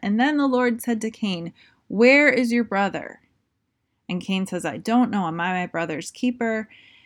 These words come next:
And then it goes on. There's much more actually to the story, but the point that I want to make is that clearly, even after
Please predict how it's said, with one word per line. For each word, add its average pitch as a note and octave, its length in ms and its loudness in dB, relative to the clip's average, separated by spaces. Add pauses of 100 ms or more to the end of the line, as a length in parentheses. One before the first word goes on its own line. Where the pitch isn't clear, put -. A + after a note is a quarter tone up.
(160)
And G3+ 140 2
then G3+ 220 4
it A3 180 -2
goes G#3+ 280 -2
on. F3 340 0 (320)
There's G#3+ 280 4
much A#3+ 220 2
more A3 160 2
actually F#3+ 400 0
to - 120 -16
the E3+ 100 -10
story, E3+ 580 -4 (340)
but - 280 2 (120)
the G#3+ 140 -2
point C#4 380 0
that A3 120 0
I A3 140 0
want G#3 200 2
to F3+ 60 -2
make F#3+ 500 -2
is G3 300 -2
that F#3+ 500 0 (300)
clearly, C#4 760 0 (140)
even C#4 420 0
after A3 580 -4